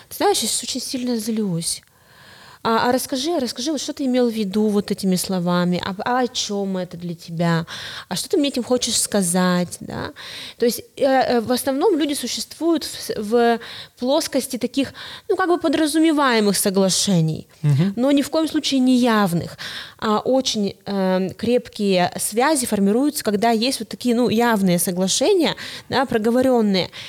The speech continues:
Speaker 1: И, кстати, э, длительная терапия, в том числе психоаналитически ориентированная, глу-, ори-, ориентированная, глубинная, она как раз именно этим навыкам и учит. Навыку уметь разговаривать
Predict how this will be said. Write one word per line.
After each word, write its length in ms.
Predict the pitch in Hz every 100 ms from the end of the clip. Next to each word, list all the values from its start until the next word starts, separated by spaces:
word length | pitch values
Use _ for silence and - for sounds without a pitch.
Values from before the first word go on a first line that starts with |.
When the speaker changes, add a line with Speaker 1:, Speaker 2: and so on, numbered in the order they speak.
| - -
Speaker 1:
И, 200 | 339 440
кстати, 380 | 453 285 285 277
э, 440 | 254 226 226 220
длительная 520 | 214 285 269 247 214
терапия, 600 | 208 220 220 - 440 381
в 60 | 254
том 180 | 214 214
числе 200 | - 214
психоаналитически 800 | - 214 202 214 339 - -
ориентированная, 800 | 240 214 196 214 214 196 180 175
глу-, 200 | 175 185 -
ори-, 240 | 196 196
ориентированная, 640 | 214 208 208 233 214 185 180 180
глубинная, 760 | 208 214 208 311 320 233 185 - - - - -
она 160 | - 233
как 120 | 226
раз 240 | 262 269 -
именно 380 | 269 240 226
этим 480 | 220 - 247 202 202
навыкам 520 | 208 240 226 226 190 180
и 180 | 220 226 _
учит. 480 | 262 247 - 196 - _ - - - -
Навыку 540 | - 226 233 220 220 202
уметь 500 | 180 214 214 220 220
разговаривать 920 | 196 185 190 185 196 202 196 175